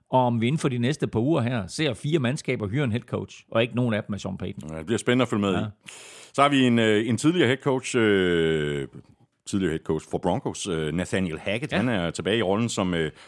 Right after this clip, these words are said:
Speaker 2: offensiv koordinator. Han har nemlig skrevet under med Jets. Nu
Speaker 1: Spændende.
Speaker 2: buller, ja, nu buller rygterne løs,
Speaker 1: Præcis.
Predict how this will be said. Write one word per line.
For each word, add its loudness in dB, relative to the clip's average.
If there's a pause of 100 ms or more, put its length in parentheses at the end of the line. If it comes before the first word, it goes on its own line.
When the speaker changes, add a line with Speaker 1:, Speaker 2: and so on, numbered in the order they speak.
Speaker 2:
offensiv 0
koordinator. -2
Han -4
har -2
nemlig -4
skrevet -4
under -4
med -4
Jets. -2 (380)
Nu 6
Speaker 1:
Spændende. 4 (160)
Speaker 2:
buller, 2
ja, 2
nu 4
buller 4
rygterne 2
løs, 4
Speaker 1:
Præcis. 0